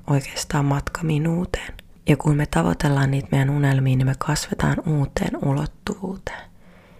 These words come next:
Ja joskus yksi haave voi laittaa alulle isommankin prosessin, jonka aikana me opitaan tosi paljon itsestämme. Yleensä unelmat toteutuu vasta silloin, kun me oikeasti ollaan valmiita vastaanottamaan ne meidän unelmat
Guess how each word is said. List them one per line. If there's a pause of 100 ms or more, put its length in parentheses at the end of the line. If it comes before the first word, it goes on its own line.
(240)
Ja
joskus
yksi
haave (500)
voi
laittaa
alulle (100)
isommankin
prosessin, (440)
jonka
aikana
me
opitaan (440)
tosi
paljon
itsestämme. (640)
Yleensä
unelmat
toteutuu
vasta
silloin,
kun
me
oikeasti
ollaan
valmiita
vastaanottamaan
ne
meidän
unelmat